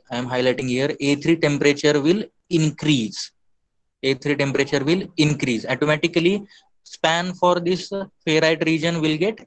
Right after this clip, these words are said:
increased. Means A three temperature will increase and A four temperature will fall. Means span for ferrite will increase and span for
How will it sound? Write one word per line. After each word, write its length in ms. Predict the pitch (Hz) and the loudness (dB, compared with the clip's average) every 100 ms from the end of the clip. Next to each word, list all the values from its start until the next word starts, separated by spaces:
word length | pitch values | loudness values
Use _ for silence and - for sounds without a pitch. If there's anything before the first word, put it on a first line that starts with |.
| _ | _
increased. 480 | 151 151 143 127 110 | 0 0 0 -2 -2
Means 240 | 123 135 143 | -6 -6 -2
A 140 | 143 | -2
three 180 | 143 160 | 0 0
temperature 420 | 156 151 156 160 | 0 2 2 2
will 160 | 147 151 | 2 2
increase 480 | 147 143 151 196 202 _ _ _ - | 0 0 2 2 -2 _ _ _ -8
and 120 | 147 | -2
A 200 | 151 156 | 2 2
four 260 | 151 175 | 4 2
temperature 680 | 165 175 165 160 156 170 165 | 2 0 0 0 2 0 2
will 260 | 160 208 226 - | 2 0 -4 -2
fall. 360 | 160 120 101 _ _ _ _ _ | 2 2 -2 _ _ _ _ _
Means 300 | 151 180 196 | -4 -2 -2
span 420 | - - 151 156 139 | -4 -2 -2 -2 -2
for 400 | 180 180 214 - _ _ - | 2 2 2 -6 _ _ -2
ferrite 460 | 170 147 160 175 175 | 4 6 6 4 2
will 140 | 175 | 2
increase 500 | 175 165 165 180 196 | 2 0 0 2 2
and 220 | 185 160 | 0 -2
span 420 | 151 - 156 156 151 | -4 0 0 0 -4
for 260 | - 165 | 0 2